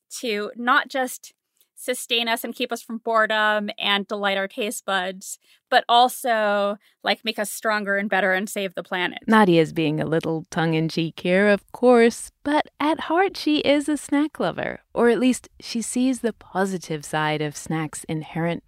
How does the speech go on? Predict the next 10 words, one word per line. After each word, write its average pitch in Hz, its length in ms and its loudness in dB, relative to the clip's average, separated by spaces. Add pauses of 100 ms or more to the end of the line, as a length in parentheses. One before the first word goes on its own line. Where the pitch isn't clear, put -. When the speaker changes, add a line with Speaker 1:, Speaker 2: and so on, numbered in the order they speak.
Speaker 2:
flexibility 165 960 -2
and 165 140 0
adventurousness. 165 1000 -2
Speaker 1:
I 262 80 -4
think 311 220 -4
that 381 160 -8
there's 285 180 -4
something 277 440 -8
about 208 720 -4 (200)
the 214 520 4